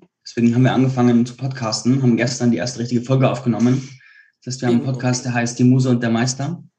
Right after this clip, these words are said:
Speaker 1: Da geht's um,
Speaker 2: Genial.
Speaker 1: geht's um Beziehung, Business und Bettgeschichten.
Speaker 2: Schön.
Speaker 1: Und da gehen wir in diese Themen rein. Und was heißt, was heißt es trainieren? Trainieren bedeutet, es beginnt mit Bewusstsein.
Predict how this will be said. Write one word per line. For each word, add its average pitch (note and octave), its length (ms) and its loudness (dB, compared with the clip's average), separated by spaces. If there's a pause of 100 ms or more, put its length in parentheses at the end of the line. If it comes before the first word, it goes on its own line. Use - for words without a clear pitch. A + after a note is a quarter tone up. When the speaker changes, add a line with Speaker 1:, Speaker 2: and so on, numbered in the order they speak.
(140)
Speaker 1:
Da - 600 -20
geht's A#2+ 260 -2
um, A2+ 560 2 (240)
Speaker 2:
Genial. E3 540 -2
Speaker 1:
geht's - 140 -10
um A2+ 480 -2
Beziehung, C3+ 420 2
Business C3 500 2
und B2 160 2
Bettgeschichten. C3 880 -2
Speaker 2:
Schön. E3+ 400 -8 (400)
Speaker 1:
Und A#2 120 -8
da A#2 40 -2
gehen B2 180 4
wir A#2+ 80 4
in A#2 60 4
diese A2 180 -2
Themen A#2 300 -2
rein. G2+ 560 -10
Und C2+ 640 -16 (480)
was B2 280 -6
heißt, - 440 -6
was - 180 -10
heißt C3 260 -4
es B2+ 160 -6
trainieren? B2 680 2
Trainieren C#3 420 0
bedeutet, B2 720 -6 (1500)
es - 180 -8
beginnt D3+ 400 2
mit B2+ 160 -4
Bewusstsein. - 680 -4